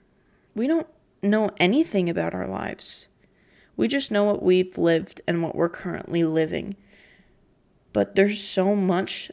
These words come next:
that we don't know. So why waste it with expectations that you have set for yourself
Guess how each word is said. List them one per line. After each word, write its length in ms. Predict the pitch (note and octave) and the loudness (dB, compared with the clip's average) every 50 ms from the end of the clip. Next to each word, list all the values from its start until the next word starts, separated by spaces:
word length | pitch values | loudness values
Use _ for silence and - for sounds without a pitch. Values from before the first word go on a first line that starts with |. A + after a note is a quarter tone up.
| - _ | -8 _
that 240 | - F3 D#3+ - D#3 | 0 0 0 0 2
we 180 | D#3+ E3+ E3+ | 2 2 2
don't 380 | E3+ F#3+ E3+ D#3+ D#3 D3+ - - | 2 0 -2 -4 -4 -6 -8 -8
know. 320 | D3 D3+ - - - G3 - _ _ _ _ _ _ _ _ _ _ _ _ _ _ _ _ _ | -8 -8 -8 -8 -12 -16 -20 _ _ _ _ _ _ _ _ _ _ _ _ _ _ _ _ _
So 280 | - - - - G3 G3 | -14 -10 -2 0 2 2
why 520 | F#3+ F3+ F3 - E3+ F3 F3+ F#3+ G#3 A#3 | 2 0 0 -2 -2 0 2 2 2 2
waste 440 | A3 F#3 E3 D#3 D3+ - - - - | 2 2 0 0 0 -2 -4 -6 -4
it 300 | - C#3 - - _ _ - _ _ _ _ _ _ _ _ _ _ | -4 -6 -6 -8 _ _ -20 _ _ _ _ _ _ _ _ _ _
with 280 | _ - - - - - _ | _ -10 -10 -10 -10 -4 _
expectations 1160 | E3+ F3+ F3+ - - G3+ G3 G3 G3 - - D3 D3 - - - - - - - - - - _ _ _ _ _ _ _ _ _ - | -2 0 0 0 0 0 0 0 -2 -4 -4 -4 -4 -6 -8 -10 -12 -12 -10 -10 -10 -10 -12 _ _ _ _ _ _ _ _ _ -4
that 280 | F#3+ F#3 - - - _ _ _ _ _ _ _ _ - | -2 -2 -2 -6 -10 _ _ _ _ _ _ _ _ -14
you 220 | - D#3+ E3 F3+ F#3+ | -8 0 6 8 8
have 140 | G#3+ G#3 - | 8 6 2
set 260 | - - F3 - - | 0 0 0 0 0
for 140 | - - F3+ | 0 0 2
yourself 680 | F#3 F#3 F#3 F#3 - - F3 E3+ F3+ E3+ - - - | 2 2 0 0 2 2 4 4 2 0 -4 -12 -20